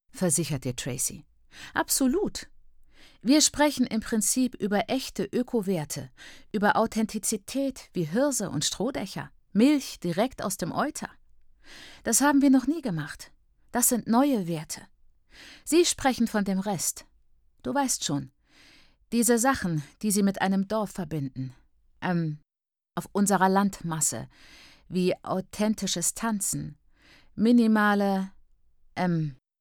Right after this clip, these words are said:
Lendenschürze, nackte Oberkörper.“ Als du zu verstehen beginnst, senkt sich die Luft im Raum auf den Boden herab.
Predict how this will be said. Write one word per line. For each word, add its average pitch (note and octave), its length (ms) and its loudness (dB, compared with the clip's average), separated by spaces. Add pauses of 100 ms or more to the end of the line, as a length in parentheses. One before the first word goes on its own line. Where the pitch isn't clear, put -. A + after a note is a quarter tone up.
(120)
Lendenschürze, G3+ 1000 0 (420)
nackte F#3 520 -2 (920)
Oberkörper.“ D#3 720 -2 (2250)
Als - 240 0
du G#3+ 140 -4
zu - 160 -4
verstehen A3+ 540 0
beginnst, G3+ 680 -6 (920)
senkt F#3+ 360 2
sich F#3+ 180 -4
die G3 120 -2
Luft G#3 340 -4
im E3 180 -4
Raum F3 340 -4
auf D3+ 140 -10
den D#3+ 160 -2
Boden E3+ 260 -4
herab. - 440 -8